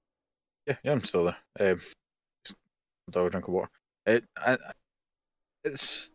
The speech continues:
it's one of the things, like, w-, won't say The Witcher does everything perfectly. Like I said, the, there are some,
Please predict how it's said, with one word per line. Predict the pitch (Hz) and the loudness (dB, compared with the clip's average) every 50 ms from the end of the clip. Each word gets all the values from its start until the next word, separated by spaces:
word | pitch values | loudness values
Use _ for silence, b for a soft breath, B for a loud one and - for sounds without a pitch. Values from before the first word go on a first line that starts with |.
| - | 2
it's | 147 139 139 131 - | 4 4 4 4 2
one | 180 202 | 2 4
of | 202 165 | 4 4
the | - 180 | 4 4
things, | 147 - | 2 2
like, | 131 123 113 | 2 0 -2
w-, | - - 131 123 127 - - - | -2 -2 0 0 0 0 -2 0
won't | 147 180 202 147 | 0 0 2 2
say | - 147 | 2 0
The | 123 | 2
Witcher | 104 127 - - - 110 | 2 2 0 0 0 0
does | 104 104 90 - | 2 2 2 2
everything | - 110 104 104 104 - 104 92 | 2 2 2 2 2 2 0 0
perfectly. | - 101 98 - - - 87 | 2 2 2 2 2 0 2
Like | 92 92 90 | 2 2 2
I | |
said, | 92 - 98 92 82 87 - - - - | 2 2 2 2 2 0 -6 -16 -8 0
the, | 98 104 95 87 - - _ _ _ _ | 2 4 4 2 0 -8 _ _ _ _
there | - 107 110 110 | -2 2 4 6
are | 110 107 | 6 4
some, | - - 110 101 92 87 85 82 | 2 0 0 -2 -2 -2 -4 -8